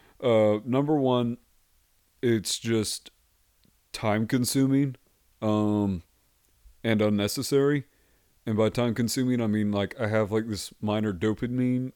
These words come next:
dopamine hit addiction, it sort of kinda seems like, uh, along with anybody else that has social media and uses it on a daily basis. Um, and it's not, like,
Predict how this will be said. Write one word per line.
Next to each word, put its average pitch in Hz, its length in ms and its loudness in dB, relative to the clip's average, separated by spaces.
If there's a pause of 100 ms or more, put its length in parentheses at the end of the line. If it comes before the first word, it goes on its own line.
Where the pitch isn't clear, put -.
(140)
dopamine 127 720 0 (320)
hit 143 320 2
addiction, 139 440 0
it 143 120 -4
sort 147 180 -2
of 135 80 -4
kinda 143 220 0
seems 143 260 -2
like, 139 200 0 (120)
uh, 120 60 -6
along 110 480 0
with 104 240 -4 (160)
anybody 123 500 2
else 123 200 -2
that 123 140 0
has 120 300 2 (540)
social 131 360 0
media 127 320 0
and 120 120 0
uses 120 320 -2
it 131 240 -2
on 123 160 -2
a 123 40 0
daily 127 300 2
basis. 127 540 -2 (100)
Um, 113 460 0 (640)
and 113 520 0 (400)
it's 127 120 2
not, 147 100 6
like, 127 300 4